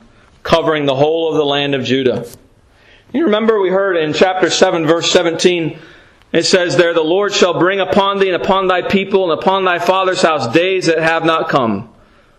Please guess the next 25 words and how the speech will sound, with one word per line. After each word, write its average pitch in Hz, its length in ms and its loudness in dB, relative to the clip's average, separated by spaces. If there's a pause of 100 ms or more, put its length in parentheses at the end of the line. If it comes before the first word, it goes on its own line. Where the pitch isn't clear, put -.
(140)
from 139 180 0
the 135 80 0
day 151 220 0
that 151 140 0
Ephraim 160 400 0
departed 156 460 2
from 139 200 0
Judah, 151 300 0
even 175 580 -2 (440)
the 131 160 -2
king 120 580 -2 (560)
of 123 160 0
Assyria." 117 580 -2 (1000)
And 143 100 -4
we 117 100 0
heard 135 480 -2
last 135 300 0
Lord's 165 260 0
Day, 139 300 0
you 147 160 0
wanted 170 320 0
the 185 80 4
king 196 260 0
of 190 60 -2
Assyria, 214 640 0